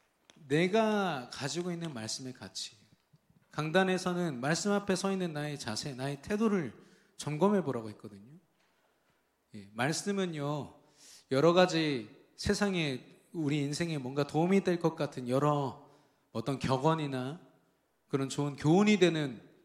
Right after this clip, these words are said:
이야기 중에 하나가 아닙니다. 말씀은 곧 하나님이요,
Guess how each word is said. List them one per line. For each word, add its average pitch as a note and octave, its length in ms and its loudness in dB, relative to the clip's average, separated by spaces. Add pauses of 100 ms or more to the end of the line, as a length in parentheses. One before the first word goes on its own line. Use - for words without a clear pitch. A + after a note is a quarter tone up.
이야기 F3 380 4
중에 D#3+ 200 -4
하나가 D3 360 -4
아닙니다. A#2 480 -8 (540)
말씀은 D#3 520 4
곧 E3 240 2
하나님이요, F#3+ 760 2